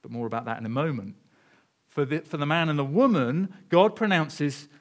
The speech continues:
that previously unknown hardships will come into their daily lives, into their relationships, into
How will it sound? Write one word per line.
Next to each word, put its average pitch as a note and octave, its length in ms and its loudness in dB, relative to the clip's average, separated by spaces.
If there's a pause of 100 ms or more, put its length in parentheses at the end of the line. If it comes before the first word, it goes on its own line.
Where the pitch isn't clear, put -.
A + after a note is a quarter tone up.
(480)
that D3+ 200 -4
previously A3+ 840 -2
unknown F#3 480 0
hardships F3+ 760 -6
will B2+ 120 -8
come E3+ 320 -6
into B2+ 240 -6
their B2+ 120 -4
daily B2+ 320 -4
lives, C#3+ 640 -10
into C#3+ 220 -6
their D3 240 6 (180)
relationships, D#3 960 4
into C#3+ 320 -4